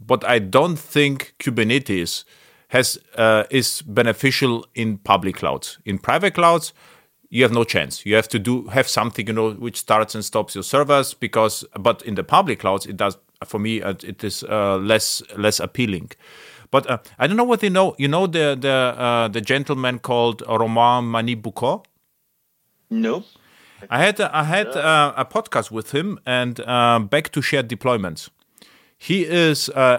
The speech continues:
Speaker 1: a, uh, Java E guy, and he, and he uses, he writes a server which is very similar to yours, and, uh, he combines, uh, O S G I and C D I.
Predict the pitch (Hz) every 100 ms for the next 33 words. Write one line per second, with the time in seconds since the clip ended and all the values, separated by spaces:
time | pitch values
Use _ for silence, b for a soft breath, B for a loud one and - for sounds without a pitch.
0 | - 127 120 117 117 113 107 107 98 -
1 | 135 131 151 151 156 175 127 127 151 175
2 | 127 - 123 123 202 180 190 117 123 -
3 | - 170 123 147 208 139 - 185 143 92
4 | 104 - b b b b b 131 180 170
5 | 123 - 165 151 160 151 143 139 135 -
6 | 113 170 107 85 - - - 127 127 123
7 | 120 - 123 120 117 - 185 - 147 139
8 | 143 143 143 - - - 123 120 117 113
9 | 110 - 135 135 143 135 120 - 123 104
10 | 107 160